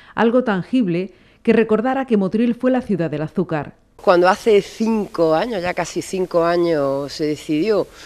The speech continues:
Speaker 2: la creación de una nueva concejalía dentro del Ayuntamiento de Motril, que era la Concejalía de Patrimonio Industrial del Azúcar, pues mucha gente se preguntó, "Bueno, ¿y, y esa concejalía para qué va a servir?".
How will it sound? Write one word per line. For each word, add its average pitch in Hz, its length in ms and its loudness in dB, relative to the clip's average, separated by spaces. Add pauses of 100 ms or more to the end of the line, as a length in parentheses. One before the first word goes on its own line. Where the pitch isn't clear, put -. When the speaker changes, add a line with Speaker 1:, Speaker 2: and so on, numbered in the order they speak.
(340)
Speaker 2:
la 147 480 0
creación 180 680 -2
de 175 60 0
una 165 320 2
nueva 190 400 2
concejalía 156 1040 -4
dentro 165 300 -4
del 147 140 -2
Ayuntamiento 139 1040 -4
de 135 80 -6
Motril, 143 480 -6
que - 80 -6
era 135 160 -2
la 131 100 -4
Concejalía 135 720 -6
de 139 120 -8
Patrimonio 143 680 -4
Industrial 139 640 -4 (460)
del 151 120 -2
Azúcar, 180 520 -2
pues - 260 -14
mucha 190 300 -6
gente - 320 -4
se 175 120 -6
preguntó, 147 400 -6
"Bueno, 139 260 -8
¿y, 123 340 -4
y 170 40 2
esa 170 400 -2
concejalía 165 640 -2
para 180 220 2
qué 151 140 2
va 139 60 2
a 123 40 -4
servir?". 139 400 -4